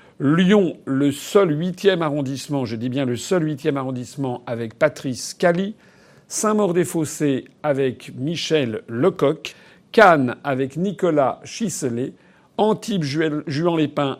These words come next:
avec Michel Morgana. Rony-sous-Bois avec Sarah Mosdari.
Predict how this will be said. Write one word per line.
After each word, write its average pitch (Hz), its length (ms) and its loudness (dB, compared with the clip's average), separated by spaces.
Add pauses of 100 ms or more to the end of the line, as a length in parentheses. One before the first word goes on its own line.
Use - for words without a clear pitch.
avec 123 320 -6
Michel 139 480 -2
Morgana. 185 760 0 (360)
Rony-sous-Bois 151 1120 4
avec 127 460 -8 (200)
Sarah 135 600 0
Mosdari. 151 720 0